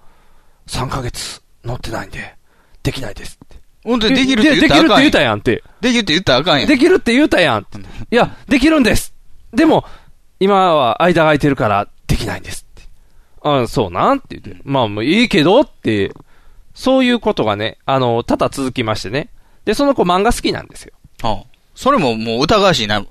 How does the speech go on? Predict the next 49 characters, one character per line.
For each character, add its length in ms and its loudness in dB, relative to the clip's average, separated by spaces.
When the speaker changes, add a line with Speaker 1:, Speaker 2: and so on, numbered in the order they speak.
Speaker 1:
う 120 -2
ん。 120 -6
Speaker 2:
こ 100 -8
こ 80 -8
ま 100 -2
で 80 -4
来 80 -12
る 80 -10
と。 220 -14
Speaker 1:
で、 360 2
ま 100 4
た 100 0
そ、 240 0
え 540 2
ー、 40 -8
で、 240 0
同 200 2
じ 80 2
よ 80 2
う 20 2
な 80 -2
話 300 -2
で、 260 -2
逆 280 0
パ 140 0
タ 140 2
ー 60 2
ン 20 -2
で 100 0
今 180 -2
回 140 -2
は、 220 -2
「修 220 0
羅 100 4
の 140 2
門 160 2
っ 20 -12
て 100 -10
知 100 -10
っ 20 -14
て 120 -4
ま 120 -4
す？」 100 -8
っ 60 -8
て 200 -18
聞 120 -18
か 100 -6
れ 60 -14
た。 100 -20